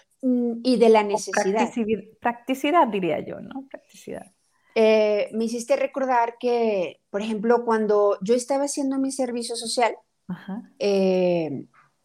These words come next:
Speaker 1: mm, pues iba lejos de acá al hospital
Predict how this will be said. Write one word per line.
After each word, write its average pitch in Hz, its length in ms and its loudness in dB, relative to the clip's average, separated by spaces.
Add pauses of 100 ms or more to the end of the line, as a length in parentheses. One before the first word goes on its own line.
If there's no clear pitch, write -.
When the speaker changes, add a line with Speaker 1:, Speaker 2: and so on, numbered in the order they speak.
(520)
Speaker 1:
mm, 196 120 -4 (420)
pues 202 340 4
iba 233 840 4
lejos 226 500 2
de 240 80 2
acá 240 440 2
al 202 120 0
hospital 226 680 0